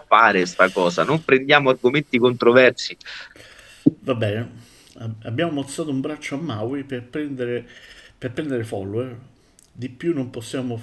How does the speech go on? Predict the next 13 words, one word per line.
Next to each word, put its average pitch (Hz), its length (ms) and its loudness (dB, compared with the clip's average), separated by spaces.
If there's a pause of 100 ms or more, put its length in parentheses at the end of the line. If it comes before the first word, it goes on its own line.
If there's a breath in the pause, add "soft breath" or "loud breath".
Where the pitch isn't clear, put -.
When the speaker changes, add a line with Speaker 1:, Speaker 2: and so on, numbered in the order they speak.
Speaker 2:
eh, 120 480 -2
non 127 220 -6
sappiamo 123 360 -2
cosa 113 220 -6
fare. 107 420 -8 (1200 soft breath)
Allora, 107 460 -4 (640)
ci 139 120 -10
sono 127 180 -6
ancora 131 320 -6
altre 131 260 -6
tre 120 200 -2
arti. 127 580 -8 (1700 soft breath)
Eh, 113 920 -4